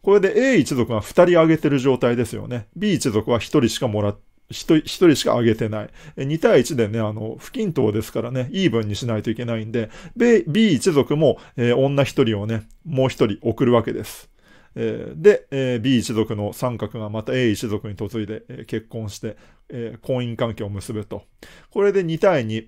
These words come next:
えー、AはBに二人女を送ったし、BはAに女を二人送ったよっていう、イーブンな関係になりましたね。で、えーっと、えー、この、えー、こうやってできた、えー、カップルの間に、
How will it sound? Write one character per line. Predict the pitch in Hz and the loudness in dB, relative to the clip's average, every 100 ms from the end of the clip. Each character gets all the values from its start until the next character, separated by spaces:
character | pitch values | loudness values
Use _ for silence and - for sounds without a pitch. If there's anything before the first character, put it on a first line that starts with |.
| - | -10
え | 120 117 - | -12 -12 2
ー、 | 190 202 | 8 8
A | 147 | 8
は | 160 143 | 4 2
B | 123 139 110 | 0 -4 -4
に | 117 - | -6 -10
二 | - 131 | -2 -2
人 | 127 123 | 0 -4
女 | 123 123 | -4 -4
を | 104 | -4
送 | 95 113 | -4 -10
っ | |
た | - 110 | -12 -12
し、 | - 135 | -10 -8
B | 127 151 113 | -4 -2 -2
は | 90 127 | -2 -4
A | 117 101 | -6 -6
に | 107 - | -10 -10
女 | 120 117 110 | -8 -4 -4
を | |
二 | 95 - 113 | -6 -6 -4
人 | 104 | -4
送 | 123 | -6
っ | 107 | -8
た | 123 | -4
よ | 143 | -4
っ | 170 | -4
て | - 95 | -10 -12
い | - | -12
う、 | - - 156 | -14 -20 -8
イ | 175 | -6
ー | 117 | -4
ブ | 104 | -4
ン | |
な | 98 | -6
関 | 113 104 | -8 -8
係 | 110 | -8
に | |
な | 101 | -8
り | 101 | -8
ま | 104 | -10
し | - | -12
た | 110 | -12
ね。 | 123 123 - - - _ | -12 -12 -18 -20 -20 _
で、 | 208 196 - | 0 0 0
え | 156 156 | -2 0
ー | 147 | 0
っ | _ | _
と、 | 185 135 - - - - - | 0 2 0 -6 -20 -20 -10
え | 120 117 | -6 -6
ー、 | 110 | -4
こ | 165 | -4
の、 | 185 196 - _ | 0 0 0 _
え | 156 156 147 | -2 0 0
ー、 | |
こ | 190 | 4
う | 202 | 4
や | |
っ | 202 | 4
て | 180 | 4
で | 180 | 4
き | - | 2
た、 | 131 98 - | -2 -2 -4
え | - 107 110 | -12 -12 -6
ー、 | |
カ | - 127 | 0 0
ッ | |
プ | - 117 | 0 -6
ル | 107 | -4
の | 107 | -4
間 | 110 107 120 | -6 -6 -6
に、 | 113 | -8